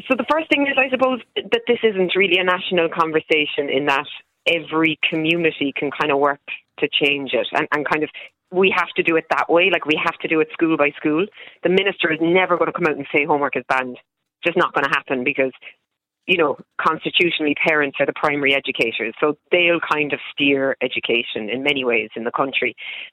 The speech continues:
So that's one thing. So parents actually have the power to change this i-, i-, within their own community. Um, the other thing, I suppose, is, uh, you know, uh, what I would like to ban is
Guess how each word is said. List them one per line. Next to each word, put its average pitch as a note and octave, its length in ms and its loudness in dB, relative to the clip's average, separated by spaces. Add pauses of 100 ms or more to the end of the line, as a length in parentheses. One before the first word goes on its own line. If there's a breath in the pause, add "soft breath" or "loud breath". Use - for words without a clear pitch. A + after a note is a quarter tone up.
So D3+ 200 2 (400 loud breath)
that's F#3+ 180 -2
one G#3 280 2
thing. C#3 200 -6
So - 140 2
parents F#3 300 2
actually E3 320 0
have E3+ 180 2
the - 100 0
power D3+ 220 2
to D3 140 -2
change D#3 380 0
this C#3+ 180 2 (260)
i-, - 140 2
i-, B2 120 0
within F3 360 2
their E3 160 4
own D#3+ 160 2
community. D3+ 560 0 (480 loud breath)
Um, D#3+ 380 2 (260 loud breath)
the G#3+ 100 2
other A#3 120 0
thing, B3 140 2
I A3+ 100 2
suppose, G#3+ 340 0
is, G3 200 0 (200)
uh, - 60 0 (140)
you A3 160 0
know, F#3+ 140 2 (200)
uh, - 300 -2
what F#3+ 220 2
I G3 140 2
would B3 160 2
like B3+ 160 2
to B3 100 -2
ban A3 300 0
is G3 220 2